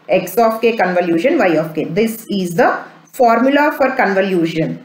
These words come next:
as I have explained in the previous property also, one by t, sigma k is running from minus infinity to infinity, any variable you can take, right? So here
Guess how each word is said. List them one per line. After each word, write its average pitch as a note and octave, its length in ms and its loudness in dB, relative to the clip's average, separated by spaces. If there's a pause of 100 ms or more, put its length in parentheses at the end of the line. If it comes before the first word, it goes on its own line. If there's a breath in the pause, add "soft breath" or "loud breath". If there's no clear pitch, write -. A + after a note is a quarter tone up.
as F#3 360 0
I F#3+ 140 0
have F#3+ 180 0
explained G#3 500 0
in G3+ 80 2
the F#3+ 120 0
previous A#3+ 680 0
property F#3 540 0
also, D#3+ 340 0
one F#3+ 240 0
by F#3+ 180 2
t, D4+ 320 0 (240 loud breath)
sigma B3 600 -2
k G#3+ 240 2
is A#3 140 -2
running G3 300 2
from A#3 400 -2 (140)
minus G3+ 420 0
infinity G#3 500 0
to A3 100 -2
infinity, G3 460 0
any C#4 220 4
variable A#3+ 400 4
you A3 200 2
can E3+ 260 0
take, D3+ 200 -2
right? A#3+ 300 0
So F3+ 500 2
here G#3+ 300 0